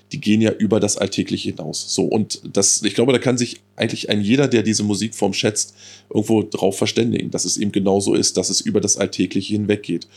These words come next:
Und wenn Leute dann tatsächlich versuchen, auf Krampf irgendwo das aber trotzdem damit zu konnotieren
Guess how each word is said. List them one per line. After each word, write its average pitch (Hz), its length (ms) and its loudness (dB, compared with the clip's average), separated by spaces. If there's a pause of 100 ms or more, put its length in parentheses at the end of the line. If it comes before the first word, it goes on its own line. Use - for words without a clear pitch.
(280)
Und 104 340 2 (440)
wenn 113 140 2
Leute 113 260 4
dann 107 180 2
tatsächlich 110 380 0
versuchen, - 520 -2
auf - 220 -8
Krampf 113 400 -2
irgendwo 92 460 0 (300)
das - 240 2
aber 92 200 0
trotzdem 110 360 0
damit 98 220 2
zu - 100 -2
konnotieren - 600 -2